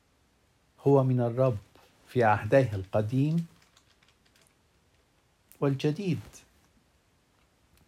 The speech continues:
لذلك بيبدأ نعمة فوق نعمة. لكن كنا عم نتدرج بالنعمة،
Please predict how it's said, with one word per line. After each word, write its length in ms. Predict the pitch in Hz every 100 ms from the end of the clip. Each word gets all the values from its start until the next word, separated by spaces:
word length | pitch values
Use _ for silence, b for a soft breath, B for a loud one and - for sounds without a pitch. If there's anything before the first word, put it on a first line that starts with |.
| B B B B
لذلك 580 | 143 143 190 202 190 170
بيبدأ 420 | 180 165 170 165 - -
نعمة 580 | 139 143 139 151 147 147 -
فوق 380 | - 127 131 139
نعمة. 480 | 131 151 165 120 90 - _ _ _ _ _ _ _ _ b b -
لكن 300 | 139 170 165
كنا 220 | 214 220
عم 240 | 190 175
نتدرج 640 | 165 147 208 240 240 208 170
بالنعمة، 580 | 185 170 170 147 104